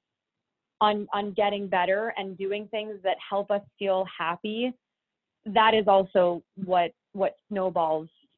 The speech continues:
the recovery is, is again. And I know you shared this at the beginning, you know, the, the rock climbing and the weight training and, you know, walking the dogs. Like, when we can find little pleasures in life and when we are able to identify things that make us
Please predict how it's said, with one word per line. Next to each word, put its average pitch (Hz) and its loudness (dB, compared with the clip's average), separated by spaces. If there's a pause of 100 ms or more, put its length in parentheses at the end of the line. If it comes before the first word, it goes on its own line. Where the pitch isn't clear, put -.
the 185 0
recovery 165 -4
is, 170 -4 (160)
is 175 0
again. 175 0
And 165 -2
I 170 0
know 180 -4
you 180 -6
shared 180 -2
this 180 -4
at 180 -4
the 180 -6
beginning, 185 -2
you 185 -4
know, 185 -4
the, 185 2 (380)
the 226 2
rock 262 2
climbing 196 -6
and 208 -6
the 220 -6
weight 254 -8 (100)
training 196 -6
and, 196 -4
you 208 -6
know, 202 -2 (100)
walking 240 0
the 226 -6
dogs. 202 0
Like, 185 2 (360)
when 233 0
we 254 -6
can 240 0 (120)
find 240 -2 (500)
little 302 2 (100)
pleasures 226 0
in 202 -8
life 170 -2 (240)
and 190 -6
when 196 -8
we 202 -4
are 208 0
able 233 0
to - -4
identify 202 -2 (160)
things 202 -6
that 185 0
make 196 -4
us 190 -4